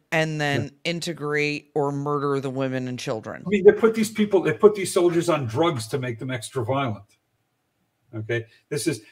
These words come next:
Speaker 2: they didn't used to use drugs, but if they had herbs or substances, but essentially
Speaker 1: Right.
Speaker 2: you rile them all up,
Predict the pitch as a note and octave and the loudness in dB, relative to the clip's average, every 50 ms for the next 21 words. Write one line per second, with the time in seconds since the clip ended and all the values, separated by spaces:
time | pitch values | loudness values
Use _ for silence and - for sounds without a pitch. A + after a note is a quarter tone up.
0 | _ _ F3 F3 E3+ E3+ E3+ E3+ - - E3 E3 D#3 D3+ B2 G#2+ - F#3+ G3 F#3 | _ _ 6 6 6 4 2 0 -2 -2 -4 -4 -2 -2 -4 -2 2 6 6 6
1 | E3+ D3 A#2+ G#2 G#2+ B2 A#2+ A2+ - - C3+ C3 C3+ C3+ C3 A#2+ - - C3+ C#3+ | 6 4 2 -2 -4 -4 -4 -4 -4 -4 -2 0 0 -2 -2 -4 0 4 6 6
2 | D3 C#3+ B2+ A2+ A2 A#2 A2 - - C3 B2+ A#2 - C3+ C3 - - A2 A2 A2 | 8 6 4 0 -2 -4 -4 -2 -4 -4 -4 -6 -8 -10 -10 -8 -8 -8 -8 -10
3 | - - - - - - - _ - D#3+ C#3+ C#3 - - E3+ E3 D#3+ - D3+ C#3 | -12 -18 -20 -20 -20 -20 -4 _ 2 4 4 4 4 4 2 2 2 2 2 2
4 | C3+ A#2 - - - _ _ - A2+ C3+ C#3 B2 C3 - D3+ D#3+ F3+ F#3 F3+ F3+ | 0 0 -2 -8 -18 _ _ -4 0 0 2 6 8 8 10 10 10 8 8 8
5 | F3 E3 E3 D#3+ D3 C#3 A#2 A2 A#2 A2+ - - | 6 6 6 6 6 6 6 4 2 2 -2 -6